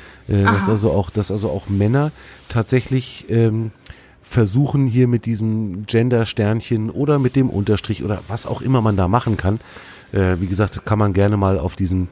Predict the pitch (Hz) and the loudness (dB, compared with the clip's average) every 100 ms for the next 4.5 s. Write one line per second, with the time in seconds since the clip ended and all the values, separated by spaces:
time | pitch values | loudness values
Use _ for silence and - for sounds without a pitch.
0 | - _ - 98 - 110 - 104 98 95 | -10 _ -6 -4 -2 -4 0 2 2 2
1 | 87 87 101 110 110 104 175 - - 95 | 2 0 0 -2 -2 -2 -2 -4 -4 -2
2 | 254 95 107 - 131 - 120 127 120 123 | 0 2 2 0 -6 -2 -2 0 -2 -4
3 | - - - - - - - - - - | -8 -20 -20 -20 -20 -20 -20 -20 -20 -4
4 | 120 113 110 110 | 2 4 4 0